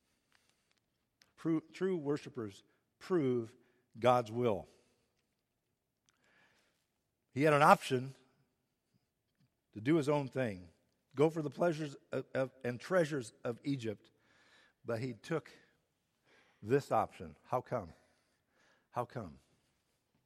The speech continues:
This is the element, the essence of worship, folks. The essence of worship is this. As I look at two things, I look at two op-, options in front of me,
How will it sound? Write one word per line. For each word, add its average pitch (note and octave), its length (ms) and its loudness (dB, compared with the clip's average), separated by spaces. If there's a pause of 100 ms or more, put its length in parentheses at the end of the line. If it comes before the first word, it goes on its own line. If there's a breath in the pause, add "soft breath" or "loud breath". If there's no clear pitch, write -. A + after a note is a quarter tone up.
(760)
This B2+ 220 -2
is A#2+ 160 -10
the B2+ 160 -8
element, A#2 340 -2
the A2 200 -8
essence B2+ 340 -6
of F#2+ 140 -16
worship, C3 400 -12
folks. F2+ 340 -20 (480 soft breath)
The A#2 160 -10
essence E3 540 -10
of A2 140 -8
worship C#3 460 -8
is G#2 180 -12
this. A#2 380 -2 (720 soft breath)
As G#2+ 120 -10
I C#3 120 6
look F#3+ 240 8
at F3+ 140 4
two A3+ 140 4
things, D#3 380 4
I C3+ 100 6
look F3 180 6
at D3+ 100 -2
two A3 200 8
op-, F3+ 400 6
options A#2 600 -2
in B2+ 140 -6
front E3+ 300 0
of C3 40 -4
me, G#2 280 -6